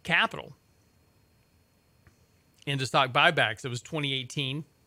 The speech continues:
and that was the peak of it for the next couple of years. In fact, twenty eighteen had a lot of volatility to it, had a twenty percent decline going into the end of the year. Nineteen was an okay year, lots of volatility,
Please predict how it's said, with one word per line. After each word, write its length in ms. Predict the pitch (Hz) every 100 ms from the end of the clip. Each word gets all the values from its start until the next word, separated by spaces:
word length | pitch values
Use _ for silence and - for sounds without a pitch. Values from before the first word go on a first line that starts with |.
| _ _ _ _ _ _ _ _ _ _ _ _ _ _ _
and 140 | - 135
that 140 | 123
was 140 | 131 107
the 120 | 123
peak 260 | - 156
of 140 | 131 117
it 120 | 123
for 120 | 135
the 100 | 117
next 240 | 120 113 -
couple 240 | 127 123
of 60 | 117
years. 320 | 135 131 117
In 120 | 117
fact, 320 | 127 120 - _ - - _ -
twenty 280 | - 143 127
eighteen 460 | 120 - 147 139
had 160 | 117 113
a 40 |
lot 180 | 117 123
of 60 | 113
volatility 540 | 120 113 127 156 135
to 180 | 107 131
it, 60 | 135
had 120 | 113
a 40 |
twenty 260 | - 147 135
percent 340 | - 113 127
decline 400 | 113 - 127 127
going 200 | 120 117
into 100 | 113
the 60 | 123
end 100 | 143
of 60 |
the 60 | 120
year. 280 | 110 110 127 _ _ _ _ _ _ _ _ _ _ _
Nineteen 520 | 151 165 170 165 147
was 180 | 139 117
an 80 | 135
okay 380 | 131 - 175 185
year, 520 | 165 123 110 120 135 _ _
lots 240 | 139 135 143
of 80 |
volatility, 800 | 131 120 107 - 175 135 98 113